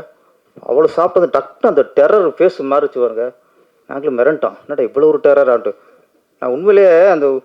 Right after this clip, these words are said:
புருஷன்காரன் என் பொண்டாட்டி அப்படிங்க ஒண்ணு நம்புது அப்படிங்கும்போது வேற மாதிரி, ஓகே, அப்படி இந்த காலத்து இப்படி ஒரு பொண்டாட்டி இருக்குமான்னு நினைச்சுக்கிருக்கேன். அதை அப்படி நினைச்சிடாதீங்க, நாங்களாம் இப்படித்தான் இருப்போம்ட்டு.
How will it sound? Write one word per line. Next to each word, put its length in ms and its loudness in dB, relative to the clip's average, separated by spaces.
புருஷன்காரன் 580 0
என் 220 -2
பொண்டாட்டி 440 -4
அப்படிங்க 320 -4
ஒண்ணு 220 -8
நம்புது 380 0
அப்படிங்கும்போது 520 0
வேற 180 0
மாதிரி, 300 2
ஓகே, 220 0
அப்படி 300 -4
இந்த 160 -2
காலத்து 260 0
இப்படி 160 0
ஒரு 60 -4
பொண்டாட்டி 260 0
இருக்குமான்னு 400 0
நினைச்சுக்கிருக்கேன். 460 -6
அதை 120 -16
அப்படி 200 -12
நினைச்சிடாதீங்க, 520 -2
நாங்களாம் 460 -2
இப்படித்தான் 420 0
இருப்போம்ட்டு. 640 2